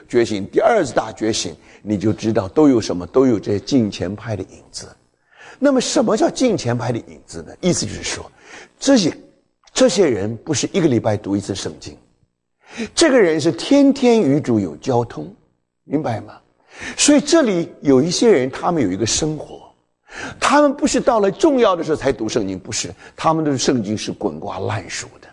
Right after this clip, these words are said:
因为从小就像夹-，就像新兴道夫一样，他们都受了很好的训练，他们都爱慕主的话。所以你想想看，如果今天读圣经的，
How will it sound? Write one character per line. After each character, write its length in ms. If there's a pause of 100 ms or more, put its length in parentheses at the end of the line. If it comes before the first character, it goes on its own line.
(420)
因 120
为 80
从 280
小 240
就 120
像 220
夹-， 320 (160)
就 100
像 300
新 220
兴 120
道 140
夫 180
一 120
样， 140 (220)
他 140
们 80
都 140
受 160
了 60
很 280
好 200
的 100
训 240
练， 180 (220)
他 100
们 80
都 100
爱 240
慕 220
主 180
的 80
话。 360 (580)
所 320
以 160
你 140
想 240
想 200
看， 280
如 400
果 200
今 280
天 280
读 180
圣 280
经 280
的， 180